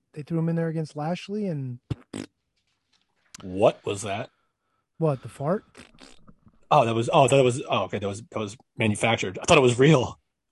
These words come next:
Speaker 1: For real? You didn't see my lips?
Speaker 2: No, I really thought that was real.
Speaker 1: Were they, like, hidden? Maybe they were hidden. Sorry.
Speaker 2: Yeah.
Speaker 1: Yeah, but Keith Lee also lost to Lashley, didn't he?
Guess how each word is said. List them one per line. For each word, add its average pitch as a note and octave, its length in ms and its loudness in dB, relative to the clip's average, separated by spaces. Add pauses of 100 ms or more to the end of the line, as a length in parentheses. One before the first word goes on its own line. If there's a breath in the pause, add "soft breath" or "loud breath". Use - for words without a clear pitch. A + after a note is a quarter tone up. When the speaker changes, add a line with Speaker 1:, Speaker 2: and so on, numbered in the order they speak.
(200)
Speaker 1:
For G3+ 140 -2
real? C#4 260 4
You D#4 100 4
didn't D4 160 -2
see E4 80 -6
my C#4 140 0
lips? C#4 500 0
Speaker 2:
No, D#3 160 8
I E3 240 4
really D3 220 8
thought C#3+ 160 8
that C3+ 80 6
was B2+ 140 0
real. C#3 300 -2 (180)
Speaker 1:
Were D#3 80 -2
they, F#3 160 6
like, D#3+ 240 0
hidden? F3+ 400 -2
Maybe F#3 200 -4
they G3+ 100 -6
were C#3+ 120 -10
hidden. C3 300 -12
Sorry. C3 440 -12 (120)
Speaker 2:
Yeah. A2+ 240 -12 (580)
Speaker 1:
Yeah, D#4+ 80 0
but A3 140 -2
Keith C4 220 4
Lee C#4+ 160 2
also C4+ 260 6
lost C4+ 260 4
to B3+ 60 -2
Lashley, C4 460 0
didn't G3 200 0
he? D4+ 220 -2